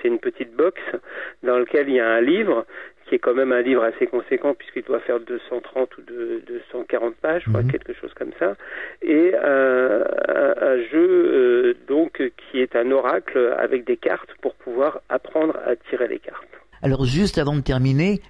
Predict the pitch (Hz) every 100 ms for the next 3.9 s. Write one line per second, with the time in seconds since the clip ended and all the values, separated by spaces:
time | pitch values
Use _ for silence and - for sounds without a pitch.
0 | - 147 160 147 143 170 175 156 139 135
1 | 151 147 127 175 226 143 123 127 123 120
2 | - 139 127 139 131 117 170 120 110 135
3 | 139 170 170 - 131 117 - 110 -